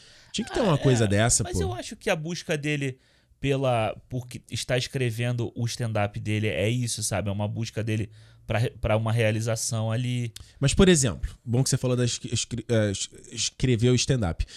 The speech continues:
Speaker 1: Porque esse filme aqui, ele não só rouba do Taxi Driver, mas ele rouba do Rei da Comédia também.
Speaker 2: Isso.
Speaker 1: Eu assisti o Rei da Comédia ano passado.
Speaker 2: Aham.
Speaker 1: Pô, no Rei da Co-, eh, no, eu não, não comparando ele, ele, ele diretamente com o Rei da Comédia, mas sei lá, se o, por exemplo, o Arthur, ele fosse realmente bom
Speaker 2: Uhum.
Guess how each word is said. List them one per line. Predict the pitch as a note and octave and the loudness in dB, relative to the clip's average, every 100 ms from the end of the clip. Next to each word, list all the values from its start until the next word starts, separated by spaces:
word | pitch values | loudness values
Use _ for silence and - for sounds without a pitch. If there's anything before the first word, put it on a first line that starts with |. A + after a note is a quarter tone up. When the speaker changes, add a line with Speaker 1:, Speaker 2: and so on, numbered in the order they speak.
| - | -20
Speaker 1:
Porque | - F#3+ | -4 2
esse | G3 | 2
filme | G3+ F#3+ | 2 0
aqui, | F3 | 2
ele | F3 G3 | 2 2
não | E3 G#3 | 2 2
só | G#3+ D#3 | 2 2
rouba | C3 A#2+ | 2 2
do | A#2+ | 0
Taxi | A#2 - | 0 2
Driver, | A#2 C3 A2+ | 2 2 2
mas | A2 | 2
ele | A2+ | 4
rouba | A2+ A#2+ | 4 6
do | A#2+ | 6
Rei | B2 | 6
da | A#2+ | 4
Comédia | A2 A2+ F#2+ G2 | 2 2 2 0
também. | A#2 G2 | 2 2
Speaker 2:
Isso. | E2+ | 4
Speaker 1:
Eu | A#2 | 2
assisti | B2+ - D#3+ | 2 2 4
o | |
Rei | D3 | 4
da | C3+ | 4
Comédia | B2+ A#2+ A#2 | 2 2 2
ano | A#2+ | 2
passado. | B2+ - F#2+ F2+ | 2 2 0 -2
Speaker 2:
Aham. | - - - - - | -6 -10 -20 -20 -2
Speaker 1:
Pô, | C#4 A3 | 4 6
no | D#3+ | 6
Rei | E3 | 4
da | A3 | 4
Co-, | A3 E3 | 0 0
eh, | D3 C3 | -2 0
no, | D3 C#3+ C#3 - | -2 -4 -8 -2
eu | D#3+ | 0
não, | F#3 F3 | 0 0
não | F3 G3 | 0 0
comparando | - F#3 E3+ E3+ E3 | 0 2 2 0 2
ele, | D#3+ - | 0 2
ele, | D#3 | 0
ele | D3 C#3 | 2 0
diretamente | B2 D3 D3+ D3 C#3 - | 2 2 2 2 0 2
com | |
o | |
Rei | B2+ | 0
da | C3 | 2
Comédia, | B2 G#2+ A2+ | 0 2 2
mas | E3 | 0
sei | C#4+ | 2
lá, | A#3+ C3 | 2 4
se | - - E4+ | 2 2 2
o, | D#4 | 2
por | A#3 | 2
exemplo, | F#3 C3+ G2+ A2 | 2 2 0 0
o | |
Arthur, | G#2+ - C3 G2+ - - - | -4 0 0 0 -6 -20 -6
ele | C#3 D#3+ | 0 2
fosse | G3+ - | 4 6
realmente | G#3 B3 F#3 F#3 | 8 8 6 4
bom | D3 A2+ C#3+ D3 G2+ - | 0 4 4 4 0 -6
Speaker 2:
Uhum. | - | -16